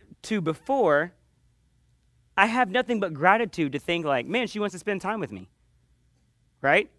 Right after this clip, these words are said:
And that becomes way more important than in that day being like, "Well, I'm gonna go practice," you know? And so I think that's the first thing when I, when I read this, these six verses, it's like, if you, if your heart towards God is like,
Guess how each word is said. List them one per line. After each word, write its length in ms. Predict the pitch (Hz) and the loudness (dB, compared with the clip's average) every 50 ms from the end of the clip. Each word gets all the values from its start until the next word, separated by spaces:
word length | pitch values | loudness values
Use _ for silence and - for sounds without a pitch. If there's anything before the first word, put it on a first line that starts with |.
| - | -6
And 160 | - 160 160 | -4 -2 2
that 260 | 175 196 233 254 214 180 | 6 6 6 6 4 0
becomes 320 | 196 - 214 202 175 143 | -6 -4 -4 -6 -6 -6
way 240 | 151 147 202 233 240 | -4 0 2 2 2
more 180 | 233 220 220 | 2 0 -2
important 460 | 208 190 170 202 226 233 202 180 151 143 | -2 -2 -2 -2 0 0 0 -4 -6 -6
than 300 | 147 143 143 143 143 135 _ _ _ _ _ _ | -6 -4 -4 -4 -6 -8 _ _ _ _ _ _
in 160 | - - 165 170 | -6 -4 -2 0
that 220 | 170 180 175 _ _ - _ _ _ _ - 151 | 0 0 0 _ _ -20 _ _ _ _ -12 -4
day 260 | 127 202 226 214 175 | 0 0 0 0 0
being 160 | 151 151 156 | -2 -2 -2
like, 120 | 147 135 110 | -2 0 0
"Well, 40 | 135 | -2
I'm 60 | 135 | -4
gonna 120 | 127 117 | -4 -6
go 40 | 110 | -6
practice," 400 | - 123 110 - 110 101 _ _ _ _ _ _ _ _ _ _ _ _ _ _ _ _ _ - | -6 -8 -8 -8 -12 -20 _ _ _ _ _ _ _ _ _ _ _ _ _ _ _ _ _ -10
you 80 | 139 127 | -8 -4
know? 200 | 127 131 156 - _ _ _ _ _ _ _ _ _ _ _ _ _ _ _ _ _ _ _ _ - | -4 -4 -6 -8 _ _ _ _ _ _ _ _ _ _ _ _ _ _ _ _ _ _ _ _ -10
And 80 | 180 170 | -8 -2
so 100 | - 233 | -2 -2
I 40 | 208 | 0
think 120 | 269 247 | 0 -4
that's 120 | 262 262 | -4 -6
the 80 | - 196 | -6 -8
first 460 | - - - 247 254 262 240 - - | -12 -10 -6 -4 -2 -2 -2 -4 -6
thing 160 | - 247 240 | -6 -4 -2
when 100 | 208 196 | 0 0
I, 60 | 190 185 | -2 -2
when 180 | - - 202 208 | -4 -6 -6 -4
I 60 | 196 | -4
read 260 | 175 175 233 240 175 | -4 -4 -6 -6 -4
this, 280 | 165 185 170 - - _ _ - | -4 -6 -6 -8 -16 _ _ -10
these 180 | 170 190 180 - | -8 -8 -8 -6
six 240 | - - 185 - | -4 -6 -6 -4
verses, 380 | - 196 214 208 - 175 143 - | -2 -2 -2 -2 -2 -6 -8 -8
it's 100 | 147 - | -10 -8
like, 240 | 165 131 117 - _ _ _ _ _ _ _ _ - | -6 -6 -6 -6 _ _ _ _ _ _ _ _ -12
if 160 | - 165 - | -12 -10 -8
you, 440 | 160 180 233 277 311 330 330 - - _ _ _ _ _ _ _ - | -4 -2 0 2 2 2 0 -2 -8 _ _ _ _ _ _ _ -8
if 120 | 175 143 | -6 -2
your 160 | - 247 302 | -2 -2 -2
heart 320 | 277 226 262 269 262 233 202 | 0 0 2 2 2 0 0
towards 280 | - 226 220 214 156 | 0 2 2 2 2
God 260 | 151 170 170 175 185 175 | 4 4 6 6 4 0
is 80 | 165 131 | 0 2
like, 220 | 156 131 120 - | 2 2 2 0